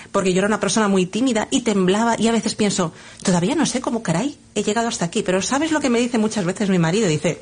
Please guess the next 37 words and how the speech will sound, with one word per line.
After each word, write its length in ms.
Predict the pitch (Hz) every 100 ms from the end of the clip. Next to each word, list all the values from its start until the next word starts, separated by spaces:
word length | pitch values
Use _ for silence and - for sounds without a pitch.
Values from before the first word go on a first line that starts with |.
| -
"Te 120 | 160
diré 200 | 175 247
cómo 180 | 220 214
has 40 |
llegado 160 | 185 180
hasta 140 | 165
aquí, 180 | 160 240 - -
porque 320 | 233 214 214
te 80 | 226
has 80 | 269
levantado 520 | 254 214 220 262 254 -
y 60 |
lo 100 | 214
has 140 | 233 220
hecho 260 | - 139 - - -
con 220 | - 160 180
miedo, 480 | 202 196 196 190
sin 280 | - 180 165
miedo". 400 | 165 180 180 180 180 - - - -
Y 60 |
al 80 | 160
final 280 | 170 170 190
todas 220 | 190 180
las 140 | 170
personas 440 | - 165 185 165 -
que 120 | 165
pueden 220 | - 170
llegar 200 | 170 170
un 60 | 170
poquito 320 | 156 160 170
lejos 420 | 151 180 196 185 - - -
o 80 | -
que 140 | 170
pueden 240 | 170 180
cumplir 260 | 180 165 170
sus 220 | 165 156
sueños, 480 | - 165 190 302 -